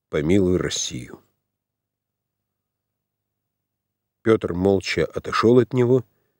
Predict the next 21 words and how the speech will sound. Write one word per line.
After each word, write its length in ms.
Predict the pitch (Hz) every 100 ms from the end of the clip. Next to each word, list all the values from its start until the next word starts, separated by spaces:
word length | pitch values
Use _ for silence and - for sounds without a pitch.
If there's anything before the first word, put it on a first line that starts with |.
| _ _ _ _ _ _ _ _ _
и 100 | -
велел 320 | 76 78 127
отрубить 540 | 113 - 85 76 92 -
ему 200 | 85 80
голову. 540 | 67 67 62 57 - _ _ _ _ _ _ _ _ _ _ _ _ _ _ _ _ _ _ _ _ _ _ _ _ _ -
На 120 | 98
другой 420 | 120 123 131 147
день 260 | 131 151 131
после 360 | 131 - 123
казни 480 | 117 131 135 110 127
и 40 |
накануне 560 | 123 117 117 127 131 123
отъезда 500 | 117 95 123 98 110
царя 380 | - 117 110 117
в 100 | -
Петербург 800 | 107 107 101 82 120 127 - 95
назначено 720 | 98 90 95 123 - 117 110
было 260 | 113 113
в 100 | 107
Преображенском 1160 | - 101 98 90 92 98 113 - - 107 101 82 _ _ _ _ _ _ -
нощеденствие 1400 | 85 87 - 87 67 82 127 127 - - 117 120 117